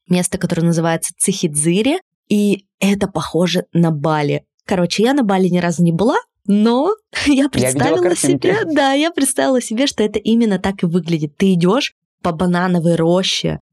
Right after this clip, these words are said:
Speaker 1: потом по бамбуковой роще, э, выходишь из этой тёмной влажной рощи к берегу моря,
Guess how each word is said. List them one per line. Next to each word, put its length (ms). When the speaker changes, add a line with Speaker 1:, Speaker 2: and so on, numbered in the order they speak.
Speaker 1:
потом 280
по 100
бамбуковой 840
роще, 560
э, 220
выходишь 760
из 140
этой 240
тёмной 560
влажной 680
рощи 640
к 60
берегу 580
моря, 600